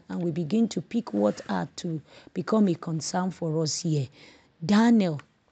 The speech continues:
by nature and by observation, was a man of faith. He is bold, he is courageous, and, um,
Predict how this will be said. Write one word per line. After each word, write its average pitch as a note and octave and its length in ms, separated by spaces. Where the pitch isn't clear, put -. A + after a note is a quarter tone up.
by E3 240
nature F3 520
and E3 240
by E3+ 160
observation, E3+ 880
was E3 200
a E3+ 60
man G3 380
of D3+ 140
faith. - 560
He G#3+ 140
is D#3 120
bold, G3+ 640
he F3+ 80
is C#3+ 140
courageous, D#3+ 880
and, F3 400
um, D3+ 300